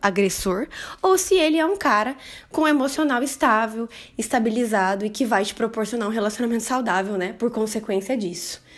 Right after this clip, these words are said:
né? E, bom, um dos, uma das características que eu mais observo nesse tipo de homem é uma agressividade, às vezes, velada.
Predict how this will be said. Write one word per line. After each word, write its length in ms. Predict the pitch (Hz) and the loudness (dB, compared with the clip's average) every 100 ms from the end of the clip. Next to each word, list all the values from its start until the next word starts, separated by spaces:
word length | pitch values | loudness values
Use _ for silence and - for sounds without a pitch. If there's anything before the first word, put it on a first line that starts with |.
| - - - - - | -20 -20 -20 -20 -14
né? 220 | - 190 214 - - - - - _ _ _ - | -8 -6 -8 -14 -16 -16 -16 -20 _ _ _ 2
E, 80 | |
bom, 300 | 262 240 196 - _ _ - | 4 4 2 -6 _ _ -6
um 160 | - 349 | 4 6
dos, 500 | 359 359 - - - - - | 6 2 -2 -6 -10 -16 -4
uma 140 | 277 294 | 0 2
das 180 | 320 | 2
características 720 | 320 311 302 302 262 262 254 | 2 0 0 0 0 -2 -4
que 100 | - | -4
eu 120 | 226 214 | -2 0
mais 260 | 226 277 | 0 0
observo 840 | 285 240 - 220 247 262 202 185 190 | 0 -2 -2 -2 0 -4 -4 -6 -6
nesse 320 | 247 214 - | -4 -4 -4
tipo 260 | - 233 196 | -6 -6 -4
de 120 | 202 | 0
homem 440 | 233 262 220 196 190 _ _ _ _ _ _ _ - - - - - - _ | 0 0 -2 -6 -12 _ _ _ _ _ _ _ -20 -20 -20 -20 -20 -20 _
é 340 | 240 240 247 - | 0 2 2 0
uma 360 | 269 277 247 - - _ _ _ | 0 0 0 -4 -16 _ _ _
agressividade, 1160 | 285 320 294 294 294 247 233 247 277 269 233 214 - | -2 0 2 0 0 -2 2 2 2 0 -2 -2 0
às 200 | 294 254 | 2 4
vezes, 280 | 262 240 | 2 2
velada. 560 | 226 262 214 175 175 175 | 0 0 0 -2 -4 -10